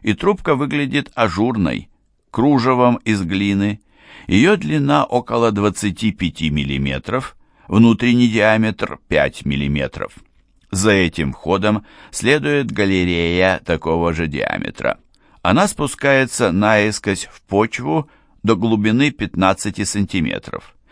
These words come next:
Там главный вход разветвляется. От него отходят короткие коридоры, ведущие к отдельным ячейкам. У каждой личинки своя комнатка с отдельным ходом.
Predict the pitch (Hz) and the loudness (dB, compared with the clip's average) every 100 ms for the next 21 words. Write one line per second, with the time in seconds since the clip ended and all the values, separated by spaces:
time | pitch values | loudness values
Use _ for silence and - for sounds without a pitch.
0 | - - - 110 120 151 - - 90 98 | -20 -20 -6 2 2 2 -2 -6 0 4
1 | 98 101 123 117 92 95 - 92 104 98 | 4 4 2 0 0 0 0 -2 -2 0
2 | 113 - 76 69 64 67 - 73 - _ | -4 -2 -2 -2 -2 -6 -6 -8 -8 _
3 | _ _ _ _ 98 92 113 151 196 170 | _ _ _ _ -4 0 0 2 2 2
4 | - 147 131 - - 95 113 117 - 110 | 0 -2 -2 -4 -4 0 0 -2 -4 -2
5 | 107 - 85 80 73 143 170 156 151 _ | -2 -2 -2 -2 -2 -2 -2 -4 -6 _
6 | _ - 95 85 120 143 - 127 127 120 | _ -2 -2 0 -2 -4 -6 -2 0 -2
7 | - - 90 82 76 95 95 95 92 95 | -6 -4 -2 -2 -2 0 2 2 0 0
8 | 95 - 50 - - - - _ _ - | -4 -8 -10 -8 -10 -10 -18 _ _ -20
9 | - - - 120 147 160 170 175 175 - | -20 -6 -2 2 2 2 -2 -4 -6 -4
10 | 143 147 151 147 - 143 131 135 120 120 | -2 -2 -4 -6 -4 -2 -2 -2 -2 0
11 | 127 120 - 120 - 120 82 90 87 92 | -2 -4 -4 -4 -2 -6 -2 -2 0 0
12 | 110 - 76 65 76 | -2 -2 -6 -2 -4